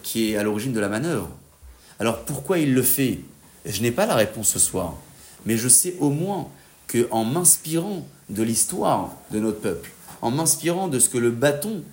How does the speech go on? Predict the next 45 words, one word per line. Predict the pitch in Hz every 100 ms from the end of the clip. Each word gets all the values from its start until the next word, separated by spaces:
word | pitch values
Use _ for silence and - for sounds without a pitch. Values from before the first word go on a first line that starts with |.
| - - -
de | 107
ce | -
grand | 120 127 131 165
homme | 180 131 - - -
a | 113
pu | - 151
réaliser | 135 123 127 131 151 - -
au | 110
milieu | 135
du | 123 117
peuple, | 175 - - - 180
<coughs> | - 220 -
en | 131
m'inspirant | 165 160 - 175 185
de | 143
ces | 123 120
actions-là | 135 - 147 156
qui | 151 -
me | 117 120
mènent | 127 139 131
toujours | 139 143 170
vers | 131 135
le | 139
haut | 185 170 - - - - -
et |
qui | - 113
dirigent | 107 156 196 131
mon | 127
regard | 123 135
toujours | 123 123
vers | 110 110
la | 104
hauteur, | 95 101 135 143 - - - - -
alors | 110 135 120
j'arrêterai | 135 143 151 - 202 254 - - - - _ -
quelquefois | 127 117 131 - 165 127
de |
regarder | 117 131 131 139 143
ce | -
qui | 101
se |
passe | - 120
dans | 110
les | 113
médias, | 110 110 131 196